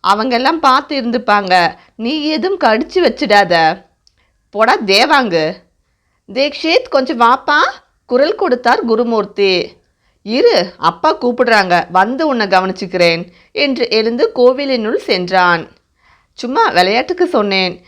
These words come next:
நீங்க எதுவும் தப்பா நினைச்சுக்காதீங்க. தீக்ஷித் அண்ணா ரொம்பவே நல்ல குணம், கண்டிப்பா உங்க லைஃப் நல்லா இருக்கும்."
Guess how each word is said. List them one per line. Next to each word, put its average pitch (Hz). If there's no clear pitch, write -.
நீங்க 233
எதுவும் 262
தப்பா 240
நினைச்சுக்காதீங்க. 196
தீக்ஷித் 285
அண்ணா 269
ரொம்பவே 240
நல்ல 220
குணம், 175
கண்டிப்பா 269
உங்க 277
லைஃப் 208
நல்லா 202
இருக்கும்." 180